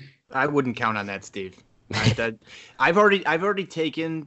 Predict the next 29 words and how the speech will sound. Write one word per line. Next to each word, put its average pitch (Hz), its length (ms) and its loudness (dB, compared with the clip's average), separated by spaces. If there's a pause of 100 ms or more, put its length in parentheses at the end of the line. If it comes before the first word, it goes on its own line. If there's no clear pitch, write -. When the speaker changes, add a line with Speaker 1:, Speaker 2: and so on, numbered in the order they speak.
(140)
Speaker 2:
the 131 80 -6
day 127 440 -2
after 127 520 -4
opening 135 380 -4
day 139 180 0
off, - 480 -2 (100)
and - 80 -12
I 113 60 -2
don't 135 140 0
know 131 80 2
if 120 120 -2
you 127 340 0
have 127 180 -2
done 123 180 0
the 113 60 -2
same, 123 280 -2
Steve, 123 260 -4
but 110 100 -4
I 110 100 0
would, 98 320 -6
I 110 80 -4
would 120 160 -4
advise 104 480 0
you 104 80 -10
to 98 80 -6
do 95 180 -12
so. - 280 -16 (560)
Speaker 1:
Of 135 140 -12
course, - 480 0